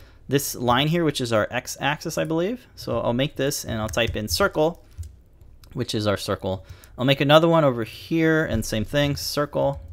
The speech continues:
Okay. So now that I have those two circles, I want them to be, um, parametrically constrained. Um, so what I'll do is I'll make a line, a construction line, and I will connect this to the center origin of this grid.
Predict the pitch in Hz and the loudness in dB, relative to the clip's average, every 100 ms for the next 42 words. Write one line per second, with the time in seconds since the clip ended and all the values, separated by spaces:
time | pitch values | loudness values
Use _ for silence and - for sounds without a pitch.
0 | - - 104 - 90 - - - - - | -14 -12 -10 -4 -2 -4 -10 -20 -20 -20
1 | - - 139 180 160 139 131 - 123 117 | -16 -2 0 2 2 2 0 -2 -4 -2
2 | 110 107 113 135 127 120 117 113 113 110 | -2 0 2 2 2 2 2 4 2 0
3 | 107 104 101 95 107 - - - - 151 | -2 -2 -2 -6 -10 -18 -20 -20 2 6
4 | 160 156 151 147 - 113 - 110 107 143 | 6 4 2 -2 -2 -6 -2 -2 0 -4
5 | - - - - - - 113 110 110 - | -8 -20 -20 -20 -20 -10 -2 0 0 0
6 | 143 139 127 123 127 139 107 120 131 104 | 0 0 0 0 0 0 2 4 4 2
7 | 143 139 104 110 127 - 104 95 104 131 | 0 -4 -8 -2 -2 -2 -2 -2 -2 -6
8 | - 110 107 101 - 110 101 - 113 120 | -6 -2 -2 -2 -4 -4 -4 -4 -4 -4
9 | - 110 135 - - - 113 117 110 - | -4 2 2 2 -8 -6 -2 -2 -2 -2
10 | - 123 120 110 101 101 92 87 127 - | 0 0 0 0 0 0 -2 -6 -8 -14
11 | - - - - 95 95 - 92 90 | -20 -20 -12 -8 -4 -4 -4 -2 -2